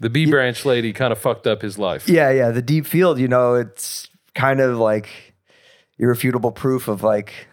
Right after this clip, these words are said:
Speaker 2: thirteen billion years of development of time over a long, over a giant scale. Um, so it, uh, he was just trying to figure out ways mathematically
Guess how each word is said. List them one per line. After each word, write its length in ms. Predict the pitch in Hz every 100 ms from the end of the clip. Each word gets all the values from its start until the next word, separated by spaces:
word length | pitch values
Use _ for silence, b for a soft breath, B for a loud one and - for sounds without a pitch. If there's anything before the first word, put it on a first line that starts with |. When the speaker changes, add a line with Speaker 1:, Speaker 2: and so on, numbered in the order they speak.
| _ _ _ _ _ _ _ _ _ -
Speaker 2:
thirteen 580 | 143 123 - 147 120 107 - _ -
billion 500 | 127 127 127 120 120
years 460 | 123 123 120 107
of 380 | 110 107 104 - _ -
development 600 | 123 110 123 113 117 113
of 160 | 104 -
time 680 | 131 117 107 95 107 110 - 110
over 480 | 110 107 104 98 - -
a 60 | 104
long, 460 | 110 117 110 104 -
over 240 | 113 101 104
a 40 |
giant 320 | 101 104 98
scale. 480 | - 117 90 50 - _ B B B B B
Um, 540 | - 120 113 107 110 107
so 760 | - - 127 117 110 107 98 95 _ _ _ _ _ 120
it, 220 | 123 117
uh, 540 | 117 107 101 95 95 - _ _ _ _
he 140 | -
was 220 | 110 98 -
just 560 | - 131 - - -
trying 320 | - 151 139
to 40 | 107
figure 320 | - 120 117
out 140 | 104
ways 380 | 110 113 104 92
mathematically 880 | 113 110 - 107 110 101 - - -